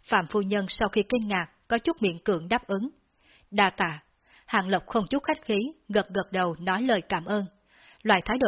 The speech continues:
này khiến cho trên mặt của Vân Thiên Khiếu lóe lên một tia âm lệ, nhưng rất nhanh đã được hắn ẩn giấu đi. Mà lúc này, Hàng Lập nhìn chằm chằm vào khuôn mặt kiều diễm của Văn Tư Nguyệt, bắt đầu hỏi, "Ngươi hãy nói rõ một chút, như thế nào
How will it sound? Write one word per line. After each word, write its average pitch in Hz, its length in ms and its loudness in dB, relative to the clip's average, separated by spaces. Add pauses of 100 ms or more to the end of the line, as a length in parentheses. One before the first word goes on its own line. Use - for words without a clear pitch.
này 180 300 -2
khiến 226 180 0
cho 214 160 0
trên 214 240 0
mặt 196 200 0
của 185 100 0
Vân 208 240 2
Thiên 214 160 0
Khiếu 214 220 0 (360)
lóe 214 180 2
lên 214 300 0
một 190 180 0
tia 240 160 2
âm 226 160 0
lệ, 180 260 0 (300)
nhưng 202 260 2
rất 277 180 -2
nhanh 214 200 0 (260)
đã 202 140 2
được 202 180 2
hắn 214 220 -2
ẩn 160 280 -2
giấu 196 180 -2
đi. 214 240 0 (480)
Mà 214 160 2
lúc 285 220 0
này, 180 220 -2 (220)
Hàng 208 220 0
Lập 196 180 2
nhìn 190 260 -2
chằm 185 220 -2
chằm 180 260 -2
vào 180 140 0
khuôn 240 200 -2
mặt 196 180 -2
kiều 196 200 2
diễm 170 180 -2
của 190 180 -2
Văn 202 240 -2
Tư 202 120 0
Nguyệt, 185 220 -2 (240)
bắt 262 220 0
đầu 196 120 2 (160)
hỏi, 151 140 -10 (360)
"Ngươi 240 180 2
hãy 190 200 0
nói 214 180 0
rõ - 140 -2
một 190 240 -4
chút, 311 200 -2 (380)
như 202 140 6
thế 240 240 0
nào 175 240 -2